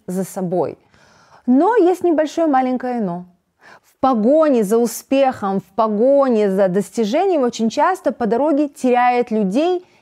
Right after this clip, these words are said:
не успевают обратить внимание на то, что происходит с людьми, не успевают протянуть руку помощи тем, кто может быть медленнее. Поэтому тут, конечно же,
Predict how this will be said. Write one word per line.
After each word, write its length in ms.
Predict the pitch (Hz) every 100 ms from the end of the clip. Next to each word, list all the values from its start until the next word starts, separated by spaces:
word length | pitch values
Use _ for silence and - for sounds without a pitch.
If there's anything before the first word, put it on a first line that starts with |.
| -
не 180 | 240 339
успевают 580 | 370 - 285 311 320
обратить 460 | 311 247 240 285 262
внимание 460 | 233 240 269 320 240
на 60 |
то, 100 | 233
что 180 | 233 247
происходит 580 | 202 208 - 220 202 202
с 140 | -
людьми, 420 | 185 175 185 139 - _ _
не 160 | 247 320
успевают 560 | 330 294 262 302 302
протянуть 480 | - 240 269 269 226
руку 280 | 247 233 202
помощи 880 | - 269 285 330 359 - 349 359 359 _ _
тем, 300 | - 285 294
кто 260 | - 269 240
может 300 | 185 220 214
быть 280 | 170 - _ _ -
медленнее. 800 | 175 185 185 151 135 123 107 - _ _ _ _ -
Поэтому 380 | - 247 285 285
тут, 160 | 349 -
конечно 460 | 370 392 427 370
же, 240 | 262 294